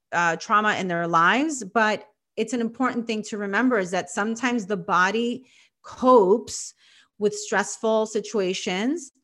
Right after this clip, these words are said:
by responding in a freeze or numbing way. I'd love to be able to turn our conversation now towards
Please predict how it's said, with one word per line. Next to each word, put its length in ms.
by 220
responding 1300
in 560
a 560
freeze 680
or 460
numbing 720
way. 560
I'd 320
love 280
to 420
be 140
able 160
to 100
turn 540
our 240
conversation 600
now 280
towards 760